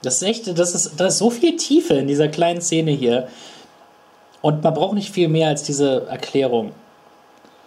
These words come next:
Speaker 2: da wird Dumbledore auch als der verantwortliche Weise, ähm, hingestellt oder präsentiert,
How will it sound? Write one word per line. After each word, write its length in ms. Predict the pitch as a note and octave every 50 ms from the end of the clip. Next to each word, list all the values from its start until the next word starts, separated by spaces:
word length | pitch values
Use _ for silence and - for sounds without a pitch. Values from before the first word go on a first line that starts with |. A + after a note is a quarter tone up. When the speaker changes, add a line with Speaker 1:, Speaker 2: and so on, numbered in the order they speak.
| _ _ _ - - - G3+
Speaker 2:
da 80 | G3
wird 120 | F#3 G3 -
Dumbledore 380 | F3 E3+ F#3+ A3 G#3 F#3+ F#3 E3
auch 240 | E3+ F3 F#3 F3+ - - - _ _ _ _ _ _ _ - - -
als 380 | E3+ E3+ E3 - - - - - _ _ _ _ _ _ _ _ _ _ _ - -
der 500 | F3 F3+ F#3 F#3 F#3 F#3 F#3 F#3+ F#3+ F#3+ - - _ _ - - _ _ _ _ _ _ _ _ _ _ _ _ - - - - -
verantwortliche 1300 | - - - E3+ F#3+ G#3 G#3 G#3 G#3+ G#3 G#3+ G#3+ G#3+ - G3 G3 G3+ G3+ - - G3+ F#3+ F#3+ F3+ D#3 D#3
Weise, 680 | D3 D3+ E3 G3+ A3 A3 A#3 A3+ A#3 A#3+ A#3+ B3 C4 B3 - - - _ _ _ _ _ _ _ _ _ _ _ _ _ _ -
ähm, 520 | G3 G3 F#3+ F#3 G3 F#3+ G3 G3+ G3+ G#3 - - - - _ -
hingestellt 720 | - G3 G#3 A3+ B3 C4 B3 - - A3+ A3 A3+ A#3 A#3+ A#3
oder 340 | F#3 G3 G3 F#3 F#3 - - - A3+
präsentiert, 760 | - - G3+ F#3 F#3 F#3 F#3+ - - G#3 G#3+ A3+ A#3 A#3